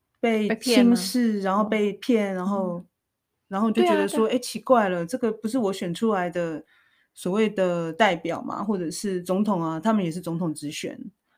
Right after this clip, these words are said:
Speaker 2: 对，这就是新自由主义，他去侵蚀你的代议政治。也就是说，你虽然经过民选投票，可是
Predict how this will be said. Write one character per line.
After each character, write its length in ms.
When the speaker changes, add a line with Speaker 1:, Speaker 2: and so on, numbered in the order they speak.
Speaker 2:
对， 180
这 120
就 120
是 380
新 180
自 80
由 60
主 140
义， 20
他 160
去 140
侵 260
蚀 340
你 120
的 100
代 220
议 120
政 280
治。 180
也 240
就 120
是 60
说， 160
你 220
虽 160
然 160
经 160
过 300
民 220
选 380
投 140
票， 360
可 100
是 260